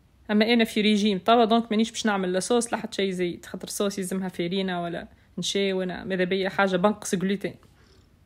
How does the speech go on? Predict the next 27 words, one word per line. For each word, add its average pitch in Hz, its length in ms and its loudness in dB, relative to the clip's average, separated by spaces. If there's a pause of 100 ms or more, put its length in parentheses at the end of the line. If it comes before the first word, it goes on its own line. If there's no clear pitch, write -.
(800)
وزينتها 359 480 6
بطماطم 208 600 0
وقارص 202 520 0
وبصل 196 360 0
أحمر، 202 560 0
آه، 196 400 0
باهي 196 300 4
معاها 180 320 0
البصل، 175 460 -2 (160)
تعدي 175 480 2
هكا 190 180 -6
ولا 165 160 -4
سلطة 175 720 -6 (240)
وتعصر 185 340 0
عليها 190 240 0
طرف 175 260 -6
قارص 226 480 2 (100)
بنينة. 196 360 0 (760)
ونحلوا 403 360 8
الخيط 320 300 4
بالطبيعة، 202 340 4
ما 185 100 2
نقدموهاش 180 580 0
بخيطها - 540 -6
إذا 180 160 -2
عندنا 170 240 0
ضيف. 285 440 2